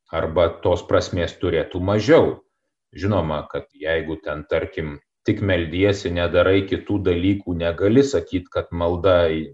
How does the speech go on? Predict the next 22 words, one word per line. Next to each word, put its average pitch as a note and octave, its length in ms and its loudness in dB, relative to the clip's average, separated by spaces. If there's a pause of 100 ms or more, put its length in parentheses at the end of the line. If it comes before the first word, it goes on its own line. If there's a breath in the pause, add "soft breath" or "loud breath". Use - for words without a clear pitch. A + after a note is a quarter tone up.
(440)
tavo E2 240 0
nebeturi F2+ 680 2
prasmės, - 640 -10
bet D2 240 -6 (120)
žinoma, F#2 500 -2
kad F2 160 -4
jinai F#2 220 0
turi G2 300 2
prasmės F2 600 -2
mažiau F2 580 0
ir F2+ 160 -2
gal E2+ 460 2
mažiau F2 760 -2 (360)
pajėgi F#2+ 580 2 (160)
Dievui F2 640 -4
maldoje E2 560 -4
atsiverti, E2+ 760 -4
jeigu, E2+ 340 -2
pavyzdžiui, E2+ 540 -6
paskui E2+ 460 -8
jam E2 260 -4
neatsiveri F2 800 -2